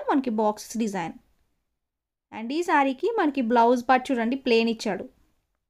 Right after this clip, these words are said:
And మనకి పళ్ళు పార్ట్ వచ్చేసరికి ఈ స్టైల్‌లో ఉంటుంది. And శారీ overall లుక్ చూడండి, మొత్తం కూడా మనకి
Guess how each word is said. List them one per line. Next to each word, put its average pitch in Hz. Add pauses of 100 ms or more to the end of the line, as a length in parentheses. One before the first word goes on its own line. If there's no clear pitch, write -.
(1040)
And 226
మనకి 233
పళ్ళు 269
పార్ట్ 285
వచ్చేసరికి 269
ఈ 330
స్టైల్‌లో 233
ఉంటుంది. 233 (840)
And 240
శారీ 262
overall 277
లుక్ 294
చూడండి, 277 (840)
మొత్తం 247
కూడా 320
మనకి 330